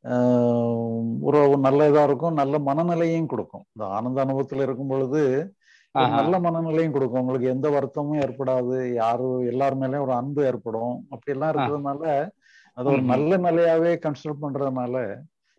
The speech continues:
Speaker 2: ம்,
Speaker 1: யாருமே
Speaker 2: ம்.
Speaker 1: அதை பழிச்சு சொல்றதுக்கு தோணாது. இது நல்ல
Speaker 2: ம்.
Speaker 1: நிலை தானே, இது அடையிறதுல
Speaker 2: ம்.
Speaker 1: என்ன தப்புங்கிற மாதிரி தான் இருக்கும்.
Speaker 2: ஓஹோ. அப்ப அது அ-, அதை விருப்பப்பட, படலாமா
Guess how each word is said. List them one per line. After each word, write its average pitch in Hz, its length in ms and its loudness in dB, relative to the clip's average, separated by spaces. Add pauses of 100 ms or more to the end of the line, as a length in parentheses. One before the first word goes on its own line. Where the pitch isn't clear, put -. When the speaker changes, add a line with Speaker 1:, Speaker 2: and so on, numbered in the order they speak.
(160)
Speaker 2:
ம், 139 100 -6
Speaker 1:
யாருமே 139 400 2
Speaker 2:
ம். 156 40 -6
Speaker 1:
அதை 143 160 -6 (120)
பழிச்சு 160 420 -4
சொல்றதுக்கு 143 560 0
தோணாது. 113 480 -4 (120)
இது 143 220 -4
நல்ல 147 280 2
Speaker 2:
ம். - 20 0
Speaker 1:
நிலை 147 240 2
தானே, 131 280 0 (240)
இது 131 180 -6
அடையிறதுல 139 420 2
Speaker 2:
ம். - 20 0
Speaker 1:
என்ன 135 300 -2
தப்புங்கிற 120 580 -4
மாதிரி 113 220 -6
தான் 113 100 -6
இருக்கும். - 320 -18 (680)
Speaker 2:
ஓஹோ. 101 520 2 (1160)
அப்ப 143 260 -2
அது 135 200 2 (920)
அ-, - 180 0
அதை 123 240 0
விருப்பப்பட, 196 440 0 (300)
படலாமா 185 400 -2